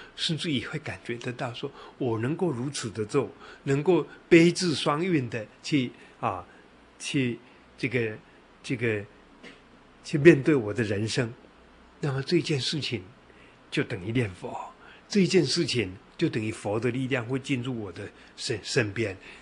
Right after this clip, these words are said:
他是说念佛的三昧，啊，第一个是在这个坚定信仰上，第一个呢是你信仰的坚定，第二个呢是精进不懈这件课题上。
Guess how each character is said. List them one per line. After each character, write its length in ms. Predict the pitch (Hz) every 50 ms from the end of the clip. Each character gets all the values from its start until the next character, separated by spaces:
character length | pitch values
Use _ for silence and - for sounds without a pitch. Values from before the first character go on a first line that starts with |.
| - -
他 160 | - 143 135
是 140 | 135 147 139
说 200 | - 139 127 123 - - - - -
念 300 | 165 190 208 190 160 127
佛 240 | - - 98 104 107
的 120 | 113 101
三 280 | - - 104 95 104 120
昧， 180 | 123 110 101 - - - - - - -
啊， 240 | 110 95 - - - - - - -
第 160 | 156 143 139
一 40 | 143
个 160 | 143 143 113
是 220 | - - 127 110 104 - - - - - - -
在 160 | - 156 131
这 120 | - -
个 120 | 123 117 110
坚 260 | - - 147 123 127
定 220 | 123 - 135 113
信 280 | 98 - - 151 127 104
仰 140 | 101 95 - -
上， 240 | - - 123 98 - - - - - - -
第 160 | - 151 147 151
一 40 |
个 140 | 139 143 127 104
呢 120 | 107 110
是 120 | 107 -
你 140 | 110 107 104
信 300 | 98 - - - 208 175
仰 180 | 117 95 87 85
的 80 | 98
坚 240 | 98 - 127 107 101 98
定， 180 | - 117 98 85 - - - - - -
第 100 | 131 117
二 60 | 113
个 120 | 110 113 98
呢 120 | 95 92
是 180 | - - 120 104
精 300 | - - - 127 117 120
进 160 | - - 139 104
不 100 | 92 -
懈 280 | 104 - - - 113 - - - - - - - -
这 160 | - 135 110
件 180 | - - 104 87
课 160 | - - 107
题 200 | - - - 117
上。 220 | 113 - 120 110